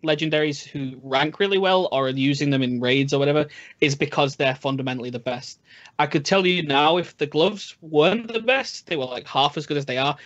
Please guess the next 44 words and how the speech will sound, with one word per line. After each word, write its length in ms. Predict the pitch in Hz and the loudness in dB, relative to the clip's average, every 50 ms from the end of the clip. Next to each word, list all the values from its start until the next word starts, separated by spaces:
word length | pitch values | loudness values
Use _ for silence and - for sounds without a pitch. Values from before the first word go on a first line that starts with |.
| - - - | -12 -6 -4
I'd 100 | 135 139 | -4 -2
still 180 | - - 185 160 | 0 -2 0 0
probably 240 | - 170 151 131 | 0 0 0 0
use 220 | 123 123 135 139 143 | -2 0 -2 -2 -2
them 180 | 160 160 160 156 - | -2 -4 -4 -2 0
a 80 | 147 | 2
lot 100 | 151 151 | 2 2
of 60 | 160 | 2
the 60 | 165 160 | 2 0
time 260 | - 175 170 170 165 - - - _ | 0 0 0 0 -2 -6 -12 -16 _
'cause 160 | - 190 - | -6 -4 -2
they're 100 | - 170 | -2 -2
just 180 | 143 165 151 - | 0 -2 -2 -2
really 260 | 143 143 147 143 143 | 0 2 2 2 2
fun. 380 | 143 - - - 131 131 127 139 _ _ _ _ _ _ _ | -2 -4 -4 -4 -4 -4 -4 -8 _ _ _ _ _ _ _
There's, 140 | - 139 127 | -2 0 0
like, 180 | 151 139 - - _ _ - | 0 0 0 -2 _ _ 0
they, 140 | 143 147 | 2 2
they 120 | 147 156 151 | 2 4 4
have 160 | 147 143 143 | 2 4 4
a, 140 | 147 147 139 | 2 0 2
they 40 | 160 | 0
have 80 | 165 151 | 0 0
a 60 | 147 | 0
wild 360 | 143 147 147 160 170 175 165 | 2 4 6 6 6 4 2
card 200 | - 175 170 165 | 0 0 0 0
factor 300 | - - 170 147 - - | 2 0 -2 -2 -2 -6
to 100 | 170 - | -10 -6
them 160 | 165 185 202 185 | -4 -4 -2 -2
that 120 | 156 - | -2 -4
they 80 | 139 139 | -4 -4
can 180 | - 156 139 | -2 -2 -2
just, 220 | 139 135 - - - | -2 -4 -6 -4 -4
like, 180 | 143 117 113 - | -4 -4 -2 0
pop 220 | - 143 135 - | 0 0 2 2
off 160 | 135 123 - | 2 0 0
and 100 | 156 147 | -2 -4
do 80 | 143 135 | -4 -4
something 240 | - 143 113 117 135 | -6 -6 -6 -4 -2
really 280 | 139 135 127 113 131 | 0 0 0 0 -2
good 160 | 127 - 127 | -4 -2 0
on 100 | 139 156 | 0 0
a 40 | 175 | 0
fight. 320 | 170 - 202 202 196 - | -2 0 0 0 -2 -2